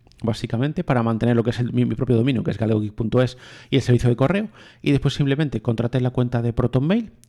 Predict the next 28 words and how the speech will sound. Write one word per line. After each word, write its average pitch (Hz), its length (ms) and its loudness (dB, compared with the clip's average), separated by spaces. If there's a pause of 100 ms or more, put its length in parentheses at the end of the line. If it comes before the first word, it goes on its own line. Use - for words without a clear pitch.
(400)
y 120 440 0
la 117 80 0
cuenta 120 200 2
de 120 120 0
pago, 208 260 0
y - 60 0
después - 180 0
simplemente 139 260 0
fui 131 140 0
siguiendo 127 240 4
los 123 120 0
pasos 135 280 -2
para 120 160 0
dejarlo 113 340 0
configurado 123 520 2
con 110 260 0
el 107 80 -2
correo 113 240 2
electrónico 131 400 4
con 117 140 2
mi 107 60 2
propio 120 260 0
dominio. 101 300 -2
La 98 60 -2
verdad 104 160 -2
es 107 80 -12
que 113 120 -4
no, 113 200 -2